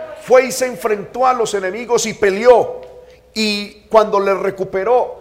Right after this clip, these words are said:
hermano, el informe de la, de lo que recuperaron fue, "No les faltó cosa alguna, ni chica ni grande", así como de los, de los hijos como de hijas del robo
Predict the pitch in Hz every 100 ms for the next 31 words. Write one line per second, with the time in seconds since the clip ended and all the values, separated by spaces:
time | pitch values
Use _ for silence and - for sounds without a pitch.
0 | - - - 165 214 240 240 214 - -
1 | 196 196 196 180 - 247 247 240 247 220
2 | 190 185 180 175 185 185 190 175 175 170
3 | - 170 214 214 190 214 226 - - -
4 | 156 190 208 196 - 170 151 - 185 -
5 | 240 254 - 220 214 160 175 143 120 120
6 | - _ _ _ _ 165 214 185 - 262
7 | - - 302 370 - - _ 175 202 165
8 | 214 220 196 165 147 - - - 196 190
9 | 247 226 233 220 202 185 180 175 - -
10 | - 151 185 180 180 - - - - -
11 | _ _ - 262 - 262 220 208 220 185
12 | 175 214 240 233 185 160 170 - - 233
13 | 214 156 - -